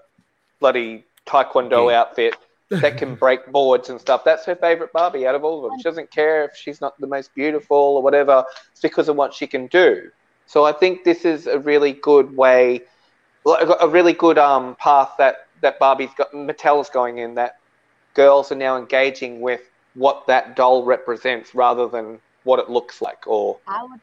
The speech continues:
Speaker 1: you know,
Speaker 3: I would
Speaker 1: there's
Speaker 3: like
Speaker 1: so
Speaker 3: to
Speaker 1: much
Speaker 3: say
Speaker 1: more to it. Hey?
Speaker 3: My
Speaker 2: Brooke?
Speaker 3: son's favorite Barbie, my son Matthew's favorite Barbie,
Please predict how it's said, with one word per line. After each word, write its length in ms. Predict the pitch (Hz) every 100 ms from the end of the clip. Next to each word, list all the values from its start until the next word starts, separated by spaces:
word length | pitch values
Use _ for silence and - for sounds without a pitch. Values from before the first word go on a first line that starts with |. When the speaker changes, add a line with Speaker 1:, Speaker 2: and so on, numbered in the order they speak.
| -
Speaker 1:
you 80 |
know, 100 | 123
Speaker 3:
I 140 | 117 -
would 100 | 277
Speaker 1:
there's 120 | 143
Speaker 3:
like 100 | 208
Speaker 1:
so 80 | 180
Speaker 3:
to 60 |
Speaker 1:
much 200 | 160 156
Speaker 3:
say 60 | 160
Speaker 1:
more 260 | 160 160 147
to 240 | - 127
it. 160 | 117 - _ _ _ _ _ _ _ _ _ 131 _ _ _ _ _
Hey? 240 | 127 123 -
Speaker 3:
My 160 | 180 311
Speaker 2:
Brooke? 220 | - -
Speaker 3:
son's 360 | 233 254 339 - -
favorite 360 | 208 196 202 -
Barbie, 520 | 190 175 175 165 180 _ _ _ _
my 200 | 202 247 247
son 320 | 247 208 190
Matthew's 480 | 180 233 - 226 190 -
favorite 360 | 180 175 170 -
Barbie, 440 | 160 156 160 160